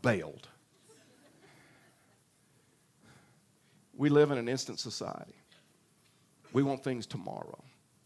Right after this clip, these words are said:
So many people in a crisis, and they say, they make a commitment in church, "God, I'm gonna start praying more. I'm gonna ditch this friend. I'm gonna change this. I'm gonna start doing this." And if they don't see results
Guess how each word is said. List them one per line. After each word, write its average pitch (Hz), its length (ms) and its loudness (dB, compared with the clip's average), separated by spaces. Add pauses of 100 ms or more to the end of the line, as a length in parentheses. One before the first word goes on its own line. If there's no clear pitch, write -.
(1700)
So 139 100 -2
many 151 180 10
people 151 340 2
in 139 60 0
a 135 60 -2
crisis, 143 640 2
and 127 60 -8
they 123 120 -2
say, 135 300 2
they 143 180 0
make 147 180 2
a 147 60 -6
commitment 131 480 -4
in 113 40 -10
church, 139 400 -4
"God, 131 280 6
I'm 123 60 2
gonna 117 100 -4
start 151 260 -2
praying 135 380 -2
more. 131 400 0 (520)
I'm 123 120 -2
gonna 123 140 0
ditch 135 360 0
this 135 180 0
friend. 127 460 2
I'm 113 80 0
gonna 104 240 -4 (380)
change 139 480 -2
this. 127 560 6
I'm 95 80 -4
gonna 92 100 -6
start - 420 2
doing 135 300 2
this." 117 540 -2 (1500)
And 101 80 0
if 110 80 0
they 139 140 8
don't 160 180 4
see 160 300 0
results 135 800 0